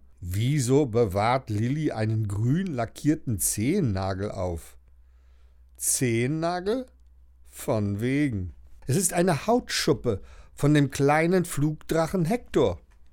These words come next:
Mit Hector hat Lilli spannende Abenteuer erlebt. Zusammen haben die beiden gegen einen Zauberer gekämpft. Hector hat Lilli zum Abschied die Schuppe geschenkt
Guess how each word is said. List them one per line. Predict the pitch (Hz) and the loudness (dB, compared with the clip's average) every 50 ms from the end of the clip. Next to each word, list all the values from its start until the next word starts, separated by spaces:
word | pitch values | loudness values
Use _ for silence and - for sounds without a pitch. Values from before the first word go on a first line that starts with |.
| - - - _ | -20 -20 -20 _
Mit | - 104 101 - - - | -6 -4 -4 -4 0 0
Hector | 170 170 170 - - 131 123 135 135 95 | 0 0 0 -2 0 2 2 2 2 2
hat | 113 117 101 110 | 0 0 0 0
Lilli | 127 139 127 123 127 113 | 0 0 2 0 -2 -2
spannende | - - - - - 160 170 135 135 135 117 120 123 - | -4 -6 -6 -4 -4 -4 -2 -2 -4 0 0 0 0 0
Abenteuer | 127 135 139 123 113 95 - 110 104 101 | 0 0 0 0 -2 -4 -2 -2 0 0
erlebt. | 101 98 98 98 101 101 98 - - - - - - - - - - - - - - - | 0 -2 -2 -2 -2 -4 -4 -6 -12 -20 -20 -20 -20 -20 -20 -20 -20 -20 -20 -20 -12 -8
Zusammen | - - 131 113 101 113 151 156 139 127 110 98 | -4 -2 0 0 2 4 4 4 4 2 0 0
haben | 107 120 120 110 107 | 0 0 0 -2 -2
die | 110 113 | -4 -4
beiden | 104 120 127 127 127 110 113 117 | -2 0 0 0 -2 -2 -4 -4
gegen | 113 123 123 120 - | -4 -4 -4 -4 -6
einen | - 127 127 123 113 | -6 -4 -4 -4 -4
Zauberer | - - - 196 196 175 135 120 104 101 104 104 | -4 -4 -4 -4 -4 -4 -4 -2 0 0 0 0
gekämpft. | 101 104 92 - - 127 120 113 92 - - - - - - - - - - - - - - | -2 -4 -6 -2 0 0 0 0 -2 -4 -8 -12 -14 -16 -18 -20 -20 -20 -20 -20 -20 -8 -4
Hector | - 123 - - - - 202 185 196 202 | -4 -4 -4 -4 -4 -4 -2 0 0 0
hat | 156 143 120 113 | 0 0 0 0
Lilli | 120 139 147 151 165 165 | 2 2 2 2 -2 -4
zum | - - - 113 117 | -6 -4 -4 -6 -6
Abschied | - 110 113 - - - - 170 170 - - | -4 -6 -6 -6 -6 -6 -6 -8 -8 -6 -6
die | 196 | -6
Schuppe | 180 - - 190 131 - 110 | 0 2 2 2 4 2 -2
geschenkt | 95 98 90 - - 98 87 87 85 - - - | -2 -4 -4 -4 -4 -4 -4 -4 -6 -10 -12 -18